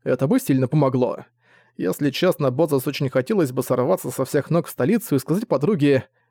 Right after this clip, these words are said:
"Твой муж, возможно, ещё жив, взбодрись". Секретарь Сувагара ответил: "Тогда к следующему разу, как вы нанесёте нам визит, мы подготовим ваш визит к пленникам вместо их заключения. Что же насчёт списка имён?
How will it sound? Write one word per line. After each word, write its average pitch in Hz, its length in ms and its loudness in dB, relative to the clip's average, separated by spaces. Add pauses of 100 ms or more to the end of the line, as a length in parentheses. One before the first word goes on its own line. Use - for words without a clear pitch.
(100)
"Твой 135 260 2
муж, 277 220 0
возможно, 170 460 2
ещё 139 260 2
жив, 180 360 0 (100)
взбодрись". 147 760 0 (420)
Секретарь 147 500 -2
Сувагара 151 560 2
ответил: 151 540 2 (720)
"Тогда 135 380 2
к - 40 -6
следующему 156 520 0
разу, 151 280 4
как 139 180 -2
вы 147 100 0
нанесёте 147 420 2
нам 143 180 2
визит, 135 440 -2 (340)
мы 170 200 0
подготовим 165 640 2
ваш 160 220 2
визит 143 280 -2
к - 80 -20
пленникам 170 520 2
вместо 151 360 0
их 135 60 -2
заключения. 135 680 -2 (280)
Что - 220 -4
же 131 80 -2
насчёт 135 300 -2
списка 135 360 -2
имён? 160 300 2